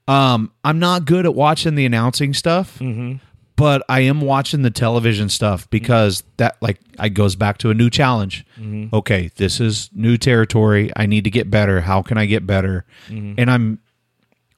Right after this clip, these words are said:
Speaker 1: I've always been open about this. Like, it's hard for me to do it 'cause it's borderline depressing, and I could talk myself into an early retirement,
Speaker 2: <laughs>
Speaker 1: like, within five minutes. I just, I,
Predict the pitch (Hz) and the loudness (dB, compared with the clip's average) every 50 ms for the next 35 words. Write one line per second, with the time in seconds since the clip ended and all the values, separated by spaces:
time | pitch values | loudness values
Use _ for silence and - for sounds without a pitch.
0 | _ _ _ - 123 127 120 143 151 156 151 139 117 101 117 113 107 104 101 - | _ _ _ -2 0 2 4 4 4 4 4 2 2 2 2 4 4 2 2 2
1 | 107 92 87 90 87 87 82 - 98 92 98 107 - - - 110 101 98 101 107 | 0 -2 0 -2 -2 -2 -4 -4 -4 -2 -2 -2 -4 -4 -2 -2 -2 -2 -2 -4
2 | 95 - - 123 123 123 110 - 117 113 107 98 90 92 95 107 104 - - 104 | -6 -4 -2 -2 -2 -2 -2 -2 -2 0 0 0 0 0 0 0 0 0 -2 -2
3 | 95 92 82 - 95 101 104 101 104 107 104 98 98 95 - - - 95 95 - | -2 -2 -4 -4 -4 -2 0 0 0 0 0 0 0 -2 -2 -4 -6 -6 -6 -4
4 | - 117 139 151 - _ - - - - - _ - 117 120 120 127 - - 139 | -2 -2 -2 -2 -4 _ -20 -20 -20 -20 -16 _ -2 0 2 2 2 2 0 -2
5 | 113 - 131 107 113 - - 123 117 120 110 - 117 104 104 - - 113 107 - | 0 2 2 2 0 -2 0 0 0 0 2 0 0 0 0 2 0 -2 0 2
6 | - 113 110 101 101 101 107 107 104 101 101 98 - 110 104 98 95 95 - 95 | 2 2 2 2 2 2 2 0 0 0 -2 -2 -2 -2 -2 0 0 0 0 0
7 | 95 180 170 143 135 - - 156 - - 131 131 131 123 - - - 131 113 123 | -2 -2 -4 -8 -10 -10 -10 -12 -12 -6 -2 -2 -2 -2 -2 -2 -2 0 2 2
8 | 117 101 - - 110 104 98 95 139 165 147 - - - 131 123 120 117 127 - | 0 -2 0 0 0 0 2 0 0 0 0 -2 -4 -2 -2 -2 0 0 -2 -2
9 | - - 117 120 120 | -2 -2 0 0 0